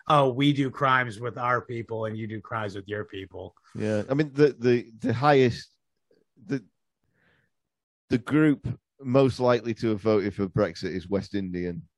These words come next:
Speaker 2: people.
Speaker 1: Mm.
Speaker 2: Uh, and th-, they're,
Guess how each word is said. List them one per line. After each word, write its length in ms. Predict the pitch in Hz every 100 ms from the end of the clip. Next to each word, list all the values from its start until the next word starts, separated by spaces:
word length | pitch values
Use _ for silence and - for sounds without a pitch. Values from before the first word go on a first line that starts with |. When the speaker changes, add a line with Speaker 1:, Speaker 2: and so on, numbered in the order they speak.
| -
Speaker 2:
people. 380 | 90 85 165 - _ _ _ _ 147
Speaker 1:
Mm. 320 | 127 95 87 _ _ _ _ 110
Speaker 2:
Uh, 160 | 95 -
and 220 | 104 98 - 113
th-, 140 | 113 - _ _ _
they're, 200 | 123 127